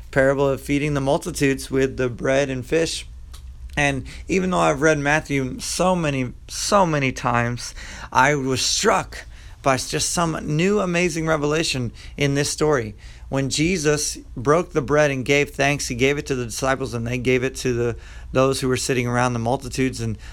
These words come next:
of course, there were twelve baskets left over. This was the five thousand, then the four thousand, you know, there were seven baskets left over.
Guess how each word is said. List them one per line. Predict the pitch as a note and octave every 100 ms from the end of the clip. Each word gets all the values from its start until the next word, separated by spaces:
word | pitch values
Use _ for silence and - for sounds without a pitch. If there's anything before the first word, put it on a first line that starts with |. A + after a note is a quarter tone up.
| -
of | -
course, | - C3 -
there |
were | A#2+
twelve | - B2+ A2+
baskets | B2 B2 - A2+ -
left | B2 -
over. | B2 A#2+ A#2+
This | A#2+ -
was | A#2
the | - B2
five | C3 A#2+ A#2+
thousand, | B2+ A2 C3
then | C3
the | A2+
four | - - - - D3+
thousand, | D3+ C3 B2+ B2+
you | A#2+
know, | A#2+
there | A#2
were |
seven | G#2+ - C3+ B2
baskets | A#2 A#2 A#2+ -
left | A#2+ -
over. | A#2+ A#2